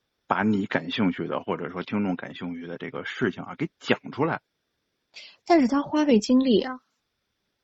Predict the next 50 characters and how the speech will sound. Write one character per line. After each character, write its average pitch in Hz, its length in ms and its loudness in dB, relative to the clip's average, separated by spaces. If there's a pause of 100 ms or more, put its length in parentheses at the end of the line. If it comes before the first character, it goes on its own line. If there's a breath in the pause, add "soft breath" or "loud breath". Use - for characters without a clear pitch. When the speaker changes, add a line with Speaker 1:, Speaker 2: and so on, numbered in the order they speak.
(240)
Speaker 1:
呃， 143 460 -2
花 214 220 -8
费 190 160 -4
精 214 240 0
力， 196 180 0
那， 175 380 -2 (260)
那 214 200 -2
我 98 160 0
觉 87 100 -4
得 92 120 2
就 98 100 0
要 95 120 0
看 92 280 -2
这 95 100 0
个 90 140 -4
人 85 260 -4
哈， 101 180 -4
就 95 180 0 (400 soft breath)
比 92 80 -2
如 87 60 0
说 98 120 0
你 90 180 0
或 92 180 -2
者 90 120 0
我， 101 440 -2
或 90 100 0
者 87 120 -2
说， 104 300 0 (260 soft breath)
呃， 92 140 -6
其 - 160 -4
他 107 160 0
做 90 180 0
播 90 160 -2
客 85 200 -2
的 - 280 -6
咱 85 100 -10
们 95 80 -4
的 90 100 -2
同 95 200 -4
行 85 180 -4
们， 95 160 2 (380)
Speaker 2:
嗯。 202 460 2
Speaker 1:
有 101 260 4
没 85 180 0
有 139 300 0
这 87 220 -4
个 78 240 -6
就 - 240 -8
想 - 400 -10
去 107 320 -2